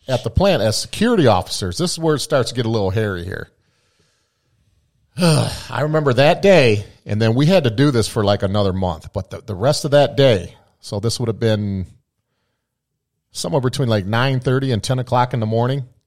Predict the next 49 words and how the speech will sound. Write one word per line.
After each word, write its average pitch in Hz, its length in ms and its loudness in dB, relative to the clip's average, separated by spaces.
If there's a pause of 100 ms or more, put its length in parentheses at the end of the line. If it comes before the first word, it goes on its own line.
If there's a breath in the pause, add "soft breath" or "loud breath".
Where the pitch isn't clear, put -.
(1080)
Every 180 340 0
truck - 460 0
that 123 180 -4
came 139 300 2
in, 82 340 0
we 120 140 -6
not 202 200 6
only 180 380 4 (320)
had 139 200 2
to 123 160 0
do 113 340 -2
our 117 140 6
normal 123 400 2
inspections 107 600 -2
of 98 120 -4
the 95 60 -6
truck, 131 220 -4
we 226 140 -2
had 254 140 2
to, 147 60 4
like, 113 280 2
get 151 220 2
under, 135 240 2
like, 135 260 0
mechanics, - 640 -4
okay? 110 320 -4 (500 loud breath)
We 143 160 2
had 175 140 6
to 131 60 2
look 131 260 2
in 175 180 0
the 254 60 -6
cab, 160 480 4
look 190 220 0
inside 180 380 0
the 170 60 -4
glove 135 320 0
box. 117 360 -2
We 170 80 -4
had 170 60 -2
to 143 60 -2
go 123 240 -4
under 214 240 4
their 208 120 6
truck, - 480 2
like, 113 200 0
crawl 185 380 4
under 120 180 0
there, 101 340 -6